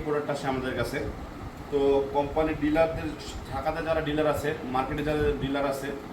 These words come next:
তো মার্কেটে কিন্তু খুব একটা বেশি ডিলার থাকে না, একটা কোম্পানির দু একটা ডিলার থাকে, কিন্তু দোকান আছে হাজার হাজার দোকান। তো আমরা কিন্তু যেগুলো সেল করি, সবগুলো ডিলার আমরা,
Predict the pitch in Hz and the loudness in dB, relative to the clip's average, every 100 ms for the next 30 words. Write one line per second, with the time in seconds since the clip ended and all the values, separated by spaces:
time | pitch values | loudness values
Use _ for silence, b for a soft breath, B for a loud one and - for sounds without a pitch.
0 | - - - - 135 143 147 165 170 165 | -12 -12 -10 -4 0 2 0 -2 -2 -2
1 | 180 180 180 165 - 170 170 175 160 - | -2 0 0 -4 -4 -6 -4 -2 -2 -2
2 | 151 156 156 147 143 135 101 - - 151 | 0 0 0 -2 -2 -2 -4 -8 -10 -6
3 | - 139 139 131 143 139 131 127 123 127 | -4 -2 -2 -2 -2 -2 -4 -4 -4 -6
4 | 127 135 135 127 139 135 127 131 123 135 | -6 -6 -4 -4 -2 -2 -2 -2 0 2
5 | 127 127 117 113 117 - - - - - | 2 0 0 0 0 -2 -6 -12 -14 -12
6 | - - - - 131 131 135 143 165 165 | -12 -12 -10 -4 0 2 2 2 0 0
7 | 170 180 180 180 170 143 160 175 160 156 | -2 0 2 4 2 0 0 0 0 0
8 | 151 165 165 151 156 156 147 151 117 117 | -2 -4 -4 -2 2 2 4 4 4 2
9 | 113 | 0